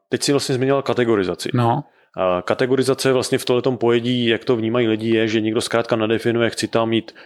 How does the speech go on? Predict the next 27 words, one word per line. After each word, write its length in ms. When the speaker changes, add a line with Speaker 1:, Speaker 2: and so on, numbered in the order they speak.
Speaker 1:
tuhletu 320
kategorii, 480
tuhle, 280
tuhle, 260
tuhle, 220
tuhle.“ 360
Tihle 180
těch 260
prostě 280
padesát 340
kategorií. 460
Speaker 2:
Mhm. 380
Speaker 1:
A 320
tímhletím 320
přístupem, 840
který 200
je 240
mimochodem 420
jako 160
v 60
pořádku, 540
Speaker 2:
Mhm. 140
Speaker 1:
ale 140
nikdy 260
nedokážu 480
najít 240
něco 580